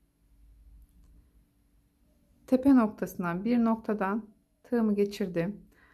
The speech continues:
Alttaki parçadan her iki parçayı şimdi birbirine birleştiriyoruz. Bakın, i-, ilmek aldığım nokta, her iki parçadan birer tepe noktası aldım, ilmek aldım.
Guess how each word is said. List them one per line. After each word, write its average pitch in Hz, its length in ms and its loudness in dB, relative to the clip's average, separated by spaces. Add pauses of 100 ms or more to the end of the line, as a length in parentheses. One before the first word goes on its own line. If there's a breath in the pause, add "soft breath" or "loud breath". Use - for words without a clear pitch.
(280 soft breath)
Alttaki 247 580 0
parçadan 202 840 0
her 311 100 0
iki 262 180 0
parçayı 220 500 0
şimdi 254 320 2
birbirine 208 680 0 (1200)
birleştiriyoruz. 180 880 -2 (840)
Bakın, 202 320 -6
i-, 226 260 0
ilmek 247 440 2
aldığım 208 520 2
nokta, 240 540 -2 (200)
her 285 120 0
iki 262 220 -4
parçadan 196 720 0 (240)
birer 214 300 2
tepe 220 260 -2
noktası 220 480 -2
aldım, 202 480 0
ilmek 240 460 2
aldım. 208 560 0